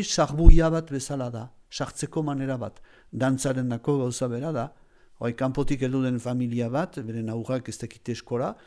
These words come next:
baina, eh, gertatzen da, nahi dutela eskol kulturan, eh, eskolan integratu, eta nola egiten ahal da? Eta, ba, aurrak sartzen batuzte dantza taldean, eh, dantza taldean, eh, dantzak ikasiko dituzte, baina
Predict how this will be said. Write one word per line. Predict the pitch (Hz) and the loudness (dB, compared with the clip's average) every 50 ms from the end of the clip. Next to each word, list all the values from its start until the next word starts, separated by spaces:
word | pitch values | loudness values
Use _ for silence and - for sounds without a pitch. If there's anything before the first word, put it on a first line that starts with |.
| - - - - _ - | -20 -20 -20 -20 _ -4
baina, | 123 123 123 127 127 127 | -2 -2 0 0 0 0
eh, | 123 120 120 117 117 117 113 110 110 110 110 107 104 107 104 104 104 110 110 | -2 -2 -2 -2 -2 -2 -2 -4 -4 -4 -4 -4 -4 -4 -4 -6 -6 -6 -8
gertatzen | 104 107 - - 110 110 - - - 117 113 | -8 -10 -12 -12 -12 -10 -8 -6 -6 -4 -2
da, | 131 165 | -2 -2
nahi | 175 160 135 | -2 -4 -6
dutela | 127 123 117 - 120 113 117 123 127 | -6 -8 -8 -8 -8 -6 -4 -4 -4
eskol | 123 - - 117 117 - | -4 -6 -8 -10 -10 -10
kulturan, | - 113 104 - 117 117 117 117 117 107 104 - - - - - - _ _ - | -10 -12 -12 -10 -10 -8 -6 -6 -6 -8 -10 -12 -16 -20 -20 -20 -20 _ _ -12
eh, | 95 107 101 104 104 | -10 -8 -8 -8 -10
eskolan | - - - 117 113 107 90 - 120 120 | -10 -8 -8 -6 -6 -8 -8 -8 -6 -6
integratu, | 120 117 135 120 113 - 135 127 - 240 277 330 339 - - - - - - - _ _ _ | -4 -4 -4 -4 -4 -4 -6 -4 -2 0 0 0 0 -2 -6 -18 -20 -20 -20 -20 _ _ _
eta | - 117 120 | -6 -4 0
nola | 139 151 170 180 | 0 2 2 2
egiten | 180 180 185 196 185 | 0 0 0 0 0
ahal | 185 185 185 180 | 0 -2 -2 0
da? | 165 123 101 - - _ - - _ _ _ _ _ - | -2 -2 -2 -6 -12 _ -20 -20 _ _ _ _ _ -20
Eta, | - - - - | -20 -20 -18 -14
ba, | 98 92 95 - - 123 | -12 -12 -12 -10 -8 -6
aurrak | 131 120 151 143 - | -6 -4 -4 -4 -4
sartzen | - 127 - - 131 131 123 | -6 -12 -10 -8 -6 -6 -6
batuzte | 120 - 117 110 - - 120 107 | -6 -8 -10 -10 -8 -8 -8 -6
dantza | - 120 113 110 - - 113 | -6 -6 -6 -6 -6 -8 -10
taldean, | - - 113 101 107 117 151 208 233 - - - - - - - - _ _ - | -10 -10 -10 -8 -6 -4 -4 -4 -4 -6 -10 -16 -20 -20 -20 -20 -20 _ _ -12
eh, | - 127 123 117 113 110 87 113 107 | -8 -6 -6 -6 -6 -6 -8 -10 -10
dantza | 113 117 120 120 117 - 123 | -8 -6 -6 -6 -4 -6 -6
taldean, | - - 117 113 113 120 117 113 | -6 -6 -8 -6 -6 -6 -4 -4
eh, | 113 113 113 113 110 110 110 110 110 107 | -4 -4 -4 -6 -6 -6 -6 -6 -6 -6
dantzak | 104 107 104 98 - 117 104 - - | -6 -6 -8 -8 -8 -10 -10 -10 -12
ikasiko | 110 104 - 104 101 - 110 - 107 | -12 -10 -10 -10 -10 -10 -12 -12 -12
dituzte, | 98 104 95 - - 90 - - 220 240 | -10 -10 -12 -12 -14 -12 -8 -6 -4 -4
baina | 185 139 117 | -2 -2 -4